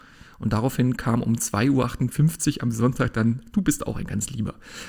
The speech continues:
Äh, und ich hab i-, ich hab ja erzählt, dass er irgendwie den längsten Güterzug seines Lebens fuhr und wusste nicht die Meteranzahl, deswegen hat er hier noch geschrieben, „Und es waren siebenhundertsechzehn Meter. Tschüss.“ Danke fürs Feedback.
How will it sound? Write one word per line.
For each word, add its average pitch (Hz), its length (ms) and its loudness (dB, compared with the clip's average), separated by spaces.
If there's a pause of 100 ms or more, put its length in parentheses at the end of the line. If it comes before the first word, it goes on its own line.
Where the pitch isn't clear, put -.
Äh, 143 120 6
und 190 140 4
ich - 160 0
hab - 280 -2
i-, 170 220 6
ich - 180 0
hab 175 120 -2
ja 147 60 2
erzählt, 165 280 2
dass 147 140 2
er - 160 2
irgendwie 151 380 4
den 131 260 4
längsten 147 340 0
Güterzug - 400 0
seines 120 220 2
Lebens 139 260 4
fuhr 190 460 4
und 127 220 0
wusste 143 240 0
nicht 139 180 0
die 123 80 2
Meteranzahl, 135 440 2
deswegen 117 280 0
hat 113 60 -2
er 113 60 0
hier 120 140 2
noch 120 100 -2
geschrieben, 117 340 -2
„Und 202 320 4
es - 180 -2
waren 113 260 0
siebenhundertsechzehn 110 600 -2
Meter. 104 260 -4
Tschüss.“ - 320 -4 (920)
Danke - 240 -2
fürs - 180 -6
Feedback. - 340 -8